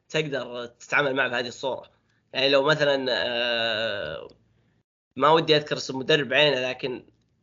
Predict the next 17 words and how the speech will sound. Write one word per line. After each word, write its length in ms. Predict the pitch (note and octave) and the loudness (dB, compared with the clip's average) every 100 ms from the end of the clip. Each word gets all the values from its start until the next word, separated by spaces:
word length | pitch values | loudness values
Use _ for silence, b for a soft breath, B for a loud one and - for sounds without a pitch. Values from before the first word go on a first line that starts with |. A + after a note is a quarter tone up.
| _ - | _ -8
تين 120 | C3 | 0
هاج 240 | D#3 D3+ | 0 0
مدرب 400 | C3 D#3 D3 C3 - E2 B1+ - b b | 0 0 0 -4 -6 -12 -12 -12 b b
عامل 380 | - D3 D3+ C3+ | 0 2 2 2
لاعبين 320 | C3 C3 D#3+ | 0 -2 -4
كثير، 360 | D3+ - D#3+ C3 | -6 -4 -2 -2
آه، 580 | A#2+ A#2+ A#2 A#2 A2+ A2+ | -4 -6 -8 -10 -10 -12
بشكل 340 | A2+ C#3+ C#3+ C3+ | -4 -2 -2 -4
قاسي. 360 | - D3 - | 2 2 0
مستحيل 500 | B2+ - - E3 D3+ | -10 -14 -6 -4 -2
لاعب 300 | C3 B2+ A#2+ | -2 -2 -2
ما 340 | A#2+ A#2 A#2+ C3 | -8 -8 -4 -4
يسمع 240 | B2+ A#2 | -4 -8
كلام 340 | A2 B2 B2+ A2 | -8 -2 -2 -4
بغرفة 300 | A2 A2+ A2+ | -12 -10 -10
ملابس 420 | A#2 B2+ A#2 - | -4 -4 -4 -10
أو 220 | A2+ A2 | -10 -12